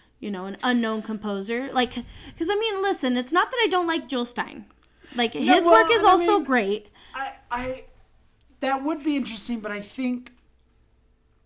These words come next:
Speaker 2: I think Jules Stein and Stephen Sondheim worked out so well.
Speaker 1: They did, but that's
Speaker 2: Uh,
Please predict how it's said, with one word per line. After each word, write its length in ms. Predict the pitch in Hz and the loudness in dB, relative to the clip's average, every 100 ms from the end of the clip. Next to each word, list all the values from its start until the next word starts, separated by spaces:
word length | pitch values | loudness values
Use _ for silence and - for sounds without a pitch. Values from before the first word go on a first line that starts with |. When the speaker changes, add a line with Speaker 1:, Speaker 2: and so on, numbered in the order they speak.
| _ _ - | _ _ -8
Speaker 2:
I 100 | 202 | -6
think 380 | 196 233 214 208 _ _ _ | -6 -8 -12 -14 _ _ _
Jules 520 | 175 214 208 202 202 185 | -16 -10 -6 -6 -6 -8
Stein 400 | 214 196 196 196 | -6 -4 -6 -8
and 160 | 165 | -14
Stephen 340 | - 196 180 165 | -14 -12 -10 -10
Sondheim 560 | - 170 156 160 147 | -10 -10 -10 -12 -12
worked 280 | 143 160 156 | -12 -12 -12
out 200 | 160 156 | -16 -14
so 300 | - - 165 | -16 -12 -8
well. 520 | 156 151 147 117 113 - _ _ _ _ _ | -8 -8 -8 -10 -12 -18 _ _ _ _ _
Speaker 1:
They 140 | 359 | -8
did, 200 | - 359 | -6 -6
but 100 | 311 | -6
that's 240 | 320 330 - - _ _ _ | -2 -2 -4 -18 _ _ _
Speaker 2:
Uh, 40 | - | -20